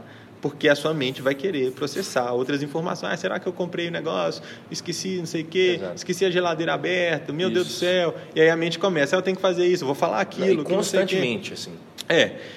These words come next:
Speaker 1: a história da meditação não é parar a mente ou parar de pensar. Não é. A história da meditação é a seguinte: você coloca um foco na sua mente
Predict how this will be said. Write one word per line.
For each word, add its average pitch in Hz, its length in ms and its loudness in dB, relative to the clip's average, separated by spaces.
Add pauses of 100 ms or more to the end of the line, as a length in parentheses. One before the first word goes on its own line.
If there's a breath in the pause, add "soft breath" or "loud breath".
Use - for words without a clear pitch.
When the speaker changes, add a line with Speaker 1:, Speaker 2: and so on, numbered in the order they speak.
(120 loud breath)
Speaker 1:
a 156 120 6
história 202 380 4
da 208 100 2
meditação 180 720 2
não 190 240 2
é 196 80 4
parar 139 500 2
a 127 80 -2
mente 127 320 -2
ou 131 60 -2
parar 123 340 2
de 123 80 -8
pensar. - 580 -6 (1080)
Não 151 200 4
é. 101 180 -4 (640 loud breath)
A 131 120 2
história 165 340 2
da 175 100 0
meditação 156 540 -2
é 175 80 0
a 165 40 -2
seguinte: 123 500 -8 (320 loud breath)
você 135 640 2 (240)
coloca 151 420 2
um 196 60 -2
foco 160 500 0
na 139 140 -4
sua 131 240 -4
mente 143 560 -6